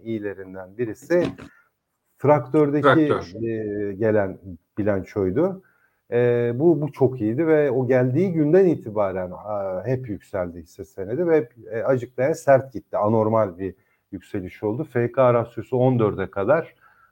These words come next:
Speaker 1: mesela ulaştı. Üç aylık için de çok çok güçlüydü, e, o tarafta. Onun halen daha da sür-, sürdürdü. Yani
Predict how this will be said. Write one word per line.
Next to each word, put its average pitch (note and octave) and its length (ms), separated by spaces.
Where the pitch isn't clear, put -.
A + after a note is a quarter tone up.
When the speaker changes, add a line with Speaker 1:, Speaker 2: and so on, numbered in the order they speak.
Speaker 1:
mesela A2+ 460
ulaştı. C3 480
Üç F#3 260
aylık E3 360
için C#3 300
de A#2+ 140
çok G#2+ 220
çok - 220
güçlüydü, G#2+ 720
e, G#2 680
o A#2+ 160
tarafta. B2+ 640
Onun F3+ 480
halen D3+ 460
daha C3 160
da G3 80
sür-, E3 320
sürdürdü. C#3 500
Yani C3 420